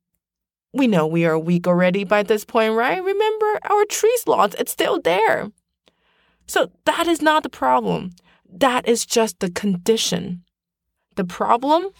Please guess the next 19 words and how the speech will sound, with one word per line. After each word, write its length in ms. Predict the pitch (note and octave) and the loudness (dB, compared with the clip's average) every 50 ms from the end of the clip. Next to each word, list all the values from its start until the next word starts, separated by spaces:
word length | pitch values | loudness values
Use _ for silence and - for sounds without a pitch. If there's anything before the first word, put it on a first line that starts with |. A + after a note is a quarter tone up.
| _ _ _ _ _ - - - - - _ _ _ _ _ _ _ _ | _ _ _ _ _ -20 -20 -20 -20 -20 _ _ _ _ _ _ _ _
The 80 | - C4 | -4 -4
problem 560 | - - - C4 C#4+ D#4 E4 E4+ F4 E4 D#4+ | -4 -8 -10 -8 -6 -4 -2 0 0 2 2
is 160 | C#4+ C4+ - | 2 0 0
just 260 | - - B3+ A#3 - | 0 0 -2 0 0
that 180 | - G#3+ G3 - _ _ _ _ _ _ | 0 0 0 -2 _ _ _ _ _ _
we 120 | - B3 A3+ | -4 -4 -4
don't 380 | - - C#4 C4+ C4 A3+ A#3+ | -2 0 0 0 2 2 2
know 340 | A#3+ C4 E4+ A4 G#4 B3 F#3 | 2 2 4 4 4 4 2
what 240 | F#3 G#3 B3+ C4+ - | 2 2 0 0 -2
to 100 | - - | -6 -8
do 580 | G3+ F3 - A3+ C#4 D#4+ D4+ A3 F3 E3+ F3+ - _ _ _ _ _ _ _ | -8 -4 -2 0 0 0 0 0 -2 -2 -4 -8 _ _ _ _ _ _ _
when 180 | _ C4+ C#4 C4 - _ - | _ 0 0 0 -2 _ -4
things 280 | D#4+ F4+ G4 G4+ - | -4 -2 -2 -4 -2
don't 240 | - G4+ G4 F#4+ E4+ | 0 0 0 2 2
go 180 | - F4+ F#4 F#4 | 2 2 2 4
according 520 | - - E4+ - - - E4 E4 E4 F4 E4+ | 2 2 0 -2 -4 -2 -2 -2 -2 -6 -4
to 100 | - F4 | 0 2
our 160 | E4+ E4 E4 | 2 2 2
plan. 600 | - - - - F#4+ A#4+ A#4 F4 - - - | 0 -4 -6 -6 -4 -4 -4 -4 -6 -8 -14